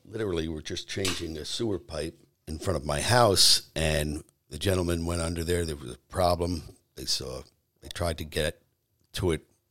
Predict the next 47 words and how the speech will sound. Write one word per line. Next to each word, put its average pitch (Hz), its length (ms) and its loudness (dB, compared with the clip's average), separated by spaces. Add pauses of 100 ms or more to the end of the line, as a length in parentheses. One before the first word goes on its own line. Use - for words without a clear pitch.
(140)
with 69 200 -16
jets, - 580 6
and - 80 -10
they 71 60 -6
saw 78 220 2
something 73 360 2
broken. 80 540 0 (400)
They 76 80 -4
went 90 260 2
down, 80 440 -2 (680)
and 78 480 -2 (580)
someone 110 320 2
who 92 120 4
had 82 120 0
gone 90 220 2
in 80 120 -2
there 78 140 -4
before 117 440 4
with 101 140 4
a 92 40 2
machine 92 340 2
had 80 300 -6
yanked 98 320 -6 (160)
the 73 360 -6 (300)
drain 110 320 4
from 80 140 -6
the 73 100 -4
house 82 360 -2
right 85 260 -2 (160)
off 95 240 0
of 82 100 -10
the 78 60 -10
sewer 71 220 -2
pipe. 71 200 -6 (300)
And 76 140 -4
he 71 60 -4
said 90 260 0
that - 160 -6
to 71 80 -8
me. - 80 -14
He 85 100 -6
goes, 80 240 -2
"I'll 80 200 2
tell 120 260 -2
you 113 80 4
right 95 240 0
now, 85 440 -2